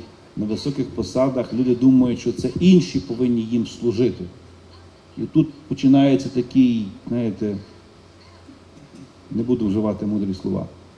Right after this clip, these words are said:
Е, однозначно, що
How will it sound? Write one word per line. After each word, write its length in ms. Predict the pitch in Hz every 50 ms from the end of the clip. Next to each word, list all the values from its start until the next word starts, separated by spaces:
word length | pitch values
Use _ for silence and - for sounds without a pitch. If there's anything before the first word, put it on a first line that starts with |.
| - - - - - 95
Е, 520 | 101 101 101 104 101 101 104 104 101 101 95 92 - - - - - - - _ - - - - - - - -
однозначно, 960 | - 135 131 131 139 135 127 139 151 170 202 208 - - - 139 120 107 101 - - - - - - - - - -
що 600 | - - - 123 117 117 110 107 107 104 101